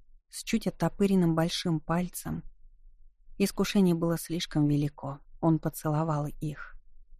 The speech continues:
Она вздрогнула. «Нет-нет, грейся. Когда ты согреешься». Оба они утратили сознание времени и места.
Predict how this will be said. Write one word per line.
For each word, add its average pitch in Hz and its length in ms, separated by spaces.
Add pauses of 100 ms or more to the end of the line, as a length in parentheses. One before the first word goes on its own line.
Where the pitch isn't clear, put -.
Она 165 220
вздрогнула. 160 680 (1000)
«Нет-нет, 151 580
грейся. 151 540 (760)
Когда 147 300
ты - 120
согреешься». 151 800 (960)
Оба 180 300
они 156 200
утратили 160 500
сознание 156 640
времени 156 500
и 160 160
места. 156 580